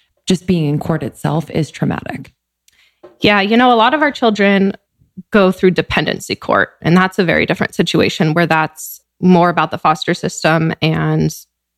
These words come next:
Speaker 2: either reunifying with their biological families or foster families or adoptive families. But this was different. This was cr-,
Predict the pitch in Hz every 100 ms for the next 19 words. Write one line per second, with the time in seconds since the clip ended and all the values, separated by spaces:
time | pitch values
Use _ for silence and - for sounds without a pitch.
0 | _ _ _ - 165 160 170 185 180 165
1 | 160 147 156 160 - 139 147 156 160 160
2 | - 147 - 151 160 160 156 - - -
3 | - - - 143 143 - 147 147 143 87
4 | - - - - 73 - - 175 190 202
5 | 170 165 180 175 170 139 -